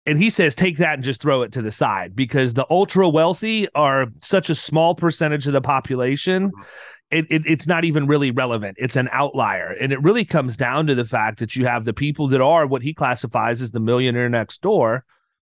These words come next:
Speaker 1: and everybody else. And I mean, I think the thing to me that's the most interesting is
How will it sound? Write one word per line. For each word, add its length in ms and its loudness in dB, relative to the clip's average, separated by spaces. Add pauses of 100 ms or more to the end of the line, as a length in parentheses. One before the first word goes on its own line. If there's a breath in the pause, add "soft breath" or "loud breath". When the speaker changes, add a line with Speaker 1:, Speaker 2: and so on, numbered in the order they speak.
Speaker 1:
and 120 0
everybody 460 0
else. 440 0 (460)
And 100 2
I 40 2
mean, 220 2
I 100 -2
think 200 -2
the 80 0
thing 220 2
to 60 2
me 180 2
that's 220 0
the 60 -4
most 300 0
interesting 500 -2
is 340 0